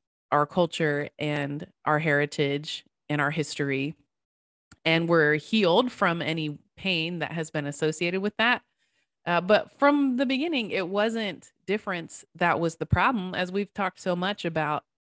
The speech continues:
even Adam and Eve specifically, that they were meant to be different. So the point is not that difference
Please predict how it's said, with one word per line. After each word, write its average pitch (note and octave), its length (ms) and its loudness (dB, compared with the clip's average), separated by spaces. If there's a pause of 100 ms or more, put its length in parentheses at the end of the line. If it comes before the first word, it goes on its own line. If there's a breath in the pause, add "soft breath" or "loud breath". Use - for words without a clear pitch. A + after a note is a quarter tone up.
even F3 240 -4
Adam D#3+ 340 0
and D3+ 120 -4
Eve D#3 160 -6
specifically, D3 680 -2
that D#3 220 0
they F#3+ 120 4
were F#3+ 140 2
meant E3 300 -2
to D3+ 120 -12
be D#3+ 160 -4
different. - 420 -8 (600)
So E3+ 160 2
the E3 140 0
point A3 340 2
is E3 160 -2
not D#3+ 260 0
that C#3+ 240 -2
difference - 720 -4